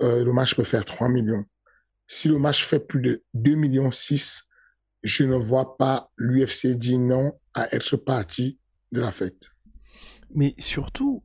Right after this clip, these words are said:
Speaker 2: en fait, pourquoi est-ce que l'U F C dirait non ? C'est ce que je me dis aussi, parce que là, tu vois, quand il y a eu,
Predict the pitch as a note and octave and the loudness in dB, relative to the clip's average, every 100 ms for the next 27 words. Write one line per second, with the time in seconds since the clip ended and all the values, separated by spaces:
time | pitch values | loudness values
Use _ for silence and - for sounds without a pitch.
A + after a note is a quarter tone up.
0 | _ - - F#3+ - E3+ - C4 - D3 | _ -6 -4 -6 -4 -2 2 2 2 0
1 | C3+ C#3 D3 C#3+ - A3+ D#3 B2+ C#3+ E3 | 0 2 2 2 -4 -4 -4 -2 2 4
2 | C#3 C#3 C3+ C#3+ C3+ - C3+ - D3 D#3 | 4 4 2 0 -4 -2 -2 2 2 4
3 | E3 F3+ G3 - A#3 F3 D3+ F3 - F#3 | 4 4 2 0 -2 2 4 2 2 0
4 | C#3 B2 - D3 D#3 | 0 0 2 4 4